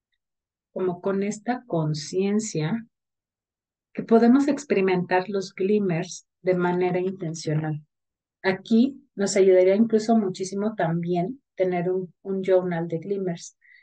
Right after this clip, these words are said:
donde nos sirva como un repositorio de reflexión, eh, diaria especialmente, y de descubrimiento de estos micromomentos que de alguna manera nos están ayudando, ¿no? a sentirnos mejor,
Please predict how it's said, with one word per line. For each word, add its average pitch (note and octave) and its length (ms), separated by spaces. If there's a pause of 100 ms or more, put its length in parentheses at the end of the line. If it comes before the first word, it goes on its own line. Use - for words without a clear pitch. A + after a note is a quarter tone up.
(160)
donde F#3 300
nos F#3 200
sirva G#3+ 340
como F#3 300
un F#3 160
repositorio F#3 880
de E3+ 120
reflexión, G3 880 (520)
eh, E3+ 320 (280)
diaria F#3+ 760
especialmente, E3+ 1080
y F#3 180
de G3 360
descubrimiento F#3 960
de F3+ 160
estos F#3+ 420
micromomentos F#3 1400 (400)
que F3+ 300
de F3 100
alguna G3 340
manera G3 400
nos F#3+ 220
están F3 400
ayudando, F#3 920
¿no? E3+ 240
a G3 60
sentirnos F3+ 580
mejor, F3 460